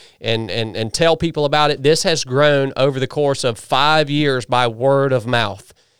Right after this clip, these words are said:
and that's it. And that's because of you guys. And I don't tell you guys that watch and contribute, "Thank you."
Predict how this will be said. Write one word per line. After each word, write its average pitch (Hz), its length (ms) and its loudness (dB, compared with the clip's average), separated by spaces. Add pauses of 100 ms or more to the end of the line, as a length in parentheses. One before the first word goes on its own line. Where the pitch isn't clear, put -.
(140)
and 113 180 -2
that's 131 280 0
it. 117 200 0
And 113 140 0
that's 135 160 0
because 135 380 -4
of 113 80 -4
you 117 180 -6
guys. 104 420 -4 (300)
And 113 280 0
I 135 120 2
don't 139 240 0
tell 147 240 2
you 139 140 -4
guys 131 320 0
that 120 140 -4
watch 127 480 0
and 123 120 -6
contribute, 127 560 -4
"Thank 131 320 0
you." 156 180 -2